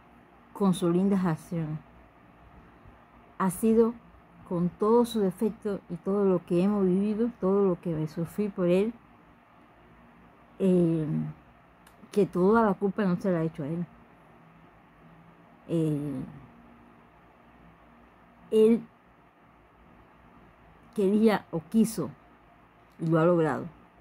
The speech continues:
a su forma, demostrar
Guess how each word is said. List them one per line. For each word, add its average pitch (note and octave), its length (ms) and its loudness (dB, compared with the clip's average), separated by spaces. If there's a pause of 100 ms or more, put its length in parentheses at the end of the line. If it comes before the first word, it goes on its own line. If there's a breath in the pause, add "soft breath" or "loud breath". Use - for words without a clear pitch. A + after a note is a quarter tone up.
(1500)
a F#3+ 100 0
su - 160 -6
forma, D3+ 400 0
demostrar F3 640 0